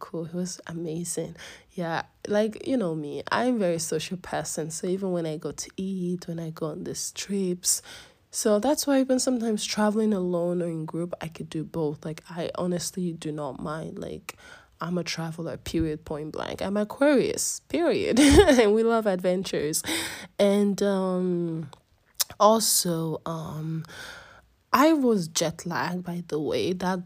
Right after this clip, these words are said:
that much I'm gonna tell you. I was jet lagged, which doesn't really happen to me quite often, but it was a lot because,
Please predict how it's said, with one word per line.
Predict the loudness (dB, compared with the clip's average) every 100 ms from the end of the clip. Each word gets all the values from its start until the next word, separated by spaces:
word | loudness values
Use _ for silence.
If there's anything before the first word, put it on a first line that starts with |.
| -8
that | -8 -4 -2
much | -2 -4 -8
I'm | -10
gonna | -10 -10
tell | -10 -8 -6
you. | -4 -4 -4
I | -4
was | -4 -4
jet | -6 -8 -6
lagged, | -4 -4 -2
which | -4 -2 -8 -8
doesn't | -4 -2 0 -2
really | -2
happen | -4 -4 -6 -8
to | -8
me | -10
quite | -8 -8 -6
often, | -8 -8 -6 -4 -4
but | -4 -6 -6
it | -6
was | -4 -6 -6
a |
lot | -8 -6 -8 -10 -14
because, | -14 -10 -8 -8